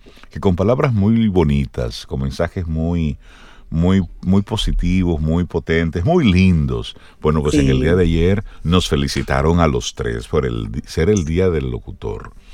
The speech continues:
Speaker 1: Ayer,
Speaker 2: Ay, sí.
Speaker 1: domingo dieciocho de abril, celebrábamos en nuestro país el Día Nacional del Locutor. Así es que, por un lado, primero, muchísimas gracias a los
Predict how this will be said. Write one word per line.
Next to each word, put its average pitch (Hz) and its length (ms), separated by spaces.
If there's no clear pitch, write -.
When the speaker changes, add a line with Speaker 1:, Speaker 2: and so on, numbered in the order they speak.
Speaker 1:
Ayer, 85 500
Speaker 2:
Ay, 104 40
sí. 80 100
Speaker 1:
domingo 82 500
dieciocho 71 1080
de 53 180
abril, 57 540
celebrábamos 69 920
en 60 200
nuestro 95 360
país 69 280
el 64 120
Día 135 180
Nacional 78 520
del 60 140
Locutor. 50 480
Así - 240
es - 100
que, 73 400
por 73 160
un 85 180
lado, 117 240
primero, 95 520
muchísimas 135 600
gracias 123 460
a 82 320
los 76 600